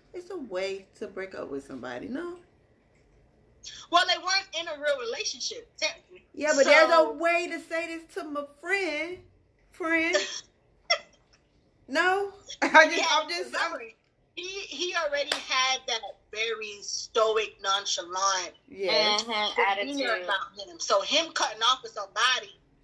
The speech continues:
Speaker 2: you doing me a, I'm, you do, like, I'm doing you a favor that's doing me a favor by me walking away.
Speaker 3: Basically.
Speaker 2: And we hadn't kissed. We hadn't done anything. It's a clean break.
Speaker 1: They did
Speaker 2: I'ma
Speaker 1: kiss.
Speaker 2: still see you around because I'm best friends with your brother.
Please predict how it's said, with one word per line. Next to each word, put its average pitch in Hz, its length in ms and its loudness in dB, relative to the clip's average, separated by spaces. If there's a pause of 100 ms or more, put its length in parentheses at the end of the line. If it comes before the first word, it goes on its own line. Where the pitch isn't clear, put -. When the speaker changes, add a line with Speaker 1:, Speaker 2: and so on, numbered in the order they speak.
(1080)
Speaker 2:
you 349 160 -2
doing 247 280 -4
me 294 140 -4
a, 247 40 -4 (320)
I'm, 277 180 -2
you 320 160 -8
do, 277 100 -8 (120)
like, 311 200 -4
I'm 269 140 0
doing 247 240 -10
you 247 80 -12
a 254 60 -8
favor 233 280 0
that's 202 180 -2
doing 190 220 -10
me 196 120 -8
a 185 40 -8
favor 175 260 -10
by 170 160 -2 (100)
me 196 160 -14
walking 170 320 -4
away. 202 100 4
Speaker 3:
Basically. 175 720 -2 (280)
Speaker 2:
And 202 420 2 (140)
we 220 120 -2
hadn't 233 320 -2
kissed. 240 380 -2 (260)
We 185 100 -12
hadn't 190 320 -2
done 196 160 2
anything. 214 640 -2 (140)
It's 185 180 -4
a 185 60 -2
clean 262 580 0
break. 214 440 -2 (100)
Speaker 1:
They 185 100 -8
did 214 180 2
Speaker 2:
I'ma 247 120 2
Speaker 1:
kiss. 262 140 -4
Speaker 2:
still 285 140 0
see 269 240 -14
you 220 60 -10
around 262 380 0
because 226 240 -12
I'm 190 100 -12
best 214 220 -6
friends 202 200 -10
with 185 160 -16
your 160 100 -18
brother. 226 360 0